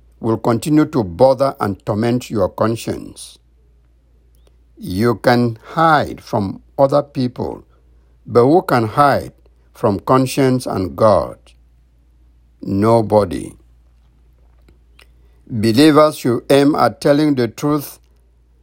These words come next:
that lasts forever rather than holding on to lies that have a short lifespan.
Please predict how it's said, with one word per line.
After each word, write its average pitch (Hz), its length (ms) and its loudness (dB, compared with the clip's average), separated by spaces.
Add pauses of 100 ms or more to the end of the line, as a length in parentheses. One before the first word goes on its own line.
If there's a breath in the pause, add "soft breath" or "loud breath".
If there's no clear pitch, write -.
that 127 220 2
lasts 139 380 0
forever 113 580 2
rather 127 300 2
than 101 180 -2
holding 127 460 -2
on 120 220 -2
to 120 140 -6
lies 113 540 0 (200)
that 110 160 0
have 110 200 -2
a 98 100 -4
short 120 360 -4
lifespan. 107 960 -2